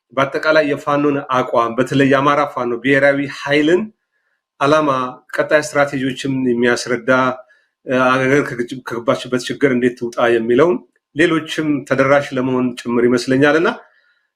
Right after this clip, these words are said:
ምናልባት ይሄንን መድረክ ዘመነ ተናጋሪ ሆኖ ጥያቄ ሲቀርብለት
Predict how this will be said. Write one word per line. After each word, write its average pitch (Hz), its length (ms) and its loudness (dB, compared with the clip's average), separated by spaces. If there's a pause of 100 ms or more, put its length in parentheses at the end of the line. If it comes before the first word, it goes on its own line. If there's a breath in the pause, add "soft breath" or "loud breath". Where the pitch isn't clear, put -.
(140)
ምናልባት 208 720 2 (1000)
ይሄንን 214 460 4
መድረክ 170 460 0 (200)
ዘመነ 151 420 0 (680)
ተናጋሪ 143 500 2
ሆኖ 139 200 -2 (120)
ጥያቄ 131 380 0
ሲቀርብለት 139 640 2